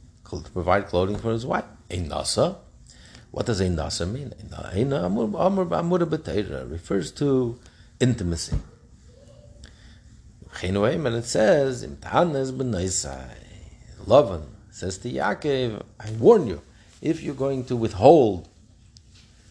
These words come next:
intimacy from my daughters, you're gonna, you're gonna, you're gonna afflict them. It's an affliction that you're holding back.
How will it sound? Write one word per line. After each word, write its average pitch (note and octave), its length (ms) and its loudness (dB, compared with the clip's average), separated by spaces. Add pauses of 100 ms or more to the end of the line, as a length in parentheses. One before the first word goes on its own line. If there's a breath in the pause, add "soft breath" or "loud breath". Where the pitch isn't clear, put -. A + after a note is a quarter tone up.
(240 soft breath)
intimacy A#2+ 680 0
from A#2+ 280 0
my G#2+ 140 4
daughters, F#2+ 520 4
you're E2+ 100 -8
gonna, F#2 200 -2
you're G2+ 180 -4
gonna, G2 320 -2 (220)
you're G2 160 -6
gonna F2+ 460 0 (920)
afflict - 440 2
them. D2 160 -10 (240)
It's - 140 -16
an F#2 40 -4
affliction F#2+ 540 -4
that - 120 -12
you're E2 140 -2
holding A2+ 360 2
back. D3 420 2